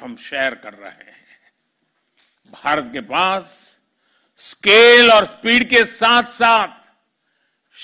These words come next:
share and care की वैल्यू भी है। इसलिए ग्लोबल चैलेंजेस से निपटने के लिए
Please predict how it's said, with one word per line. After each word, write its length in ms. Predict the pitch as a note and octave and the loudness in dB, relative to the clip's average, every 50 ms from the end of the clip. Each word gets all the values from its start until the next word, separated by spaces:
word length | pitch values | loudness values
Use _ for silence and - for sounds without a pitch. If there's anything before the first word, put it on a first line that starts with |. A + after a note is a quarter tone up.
| - | -12
share 520 | - E3 F#3 G#3 G#3 G3+ G3 F#3+ F#3 F#3 F#3 | -4 0 2 2 4 4 2 2 2 0 0
and 100 | F3 D#3+ B2+ - - | -2 -4 -10 -8 -4
care 300 | F3+ F3+ F#3 F3 E3+ D#3+ | -2 0 2 2 0 -2
की 100 | - E3 | -6 -10
वैल्यू 400 | D3+ C#3+ D3 D#3 D3+ C#3+ D3 D3 | -6 -2 -2 -2 -2 -2 -4 -8
भी 240 | C3 B2 A#2+ A2 G#2+ - | -8 -10 -16 -18 -20 -20
है। 240 | - _ _ _ _ _ - - _ _ - - - - - - E5 - - - - - - - - - - - - - - - - - - - - - - - - - - - - - - - - - - - - - - - - - - - - - - - - - - - - - - - - - - - - - - - - - - - - - - - - - - - - | -20 _ _ _ _ _ -20 -20 _ _ -20 -20 -20 -20 -20 -18 -18 -16 -16 -16 -14 -14 -12 -12 -12 -12 -12 -12 -12 -12 -12 -10 -10 -8 -8 -8 -8 -10 -10 -12 -12 -12 -14 -14 -14 -14 -14 -14 -12 -12 -14 -14 -14 -14 -14 -14 -14 -14 -14 -14 -14 -14 -14 -14 -14 -14 -14 -14 -14 -16 -14 -14 -14 -14 -16 -16 -16 -16 -16 -16 -16 -18 -18 -16 -16 -16 -16 -18 -18 -18 -16 -14 -12
इसलिए 720 | A#3 G#3+ - - C4 C4 C#4 C#4+ D4 D4+ D#4+ D#4+ D#4 - - - - - - - - - - - - - - - - _ _ _ _ _ _ _ _ _ _ _ | -10 -6 -2 0 0 2 4 4 4 6 4 4 2 -2 -8 -16 -20 -20 -20 -20 -20 -20 -20 -20 -20 -20 -20 -20 -20 _ _ _ _ _ _ _ _ _ _ _
ग्लोबल 720 | _ B2 A#2 B2+ F3 G#3 B3+ C#4+ D4 D4 D#4 D#4 D4+ C#4 | _ _ -10 -4 0 4 4 6 6 6 6 4 4 2
चैलेंजेस 640 | D4+ - B3 C4 C4 B3+ C4+ C4+ C4+ C#4+ C#4+ B3+ - | 0 0 0 2 2 2 2 2 0 -2 -2 -2 -2
से 100 | B3 B3 | -2 -2
निपटने 460 | A#3 A#3 A3+ A#3 B3 B3 A3+ C4 C#4 | -2 -2 -2 -4 -4 -2 0 0 0
के 120 | B3 B3 B3+ | 0 -2 -4
लिए 440 | A#3 A#3 G3+ D3+ A2+ - _ _ | -4 -6 -8 -10 -12 -18 _ _